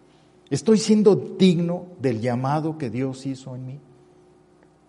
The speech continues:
Y, y sé honesto, oye, honesta. Y si no es así, entrégaselo a Dios. Arrepiéntete, como hizo lo primero, el bautismo del, de, de Juan el,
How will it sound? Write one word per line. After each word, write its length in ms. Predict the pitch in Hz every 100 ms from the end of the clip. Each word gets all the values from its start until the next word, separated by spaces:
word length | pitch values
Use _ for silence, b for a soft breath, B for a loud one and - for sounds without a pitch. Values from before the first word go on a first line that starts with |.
| _ _ _ _ _ _ _ _ _ _ -
Y, 260 | 139 -
y 20 | 156
sé 240 | 208 226
honesto, 600 | 226 214 226 - 127 85
oye, 240 | 127 131 151
honesta. 560 | 160 202 - 151 95 - - _ _ _ -
Y 80 | 160
si 160 | -
no 100 | 185
es 140 | 240 240
así, 400 | 214 - 185 190
entrégaselo 640 | 170 196 196 202 190 160
a 20 |
Dios. 460 | 151 160 147 - - - _ _ _ _ _ _ _ -
Arrepiéntete, 960 | 165 156 151 185 226 220 143 110 107
como 380 | - 117 120 127
hizo 580 | 160 170 175 127 104 95 - B B B
lo 160 | - 123
primero, 460 | 143 147 190 190
el 100 | 165
bautismo 640 | 123 139 127 165 214 190 147
del, 300 | 123 110 104
de, 140 | 110
de 120 | 113
Juan 260 | 127 151 160
el, 260 | 147 120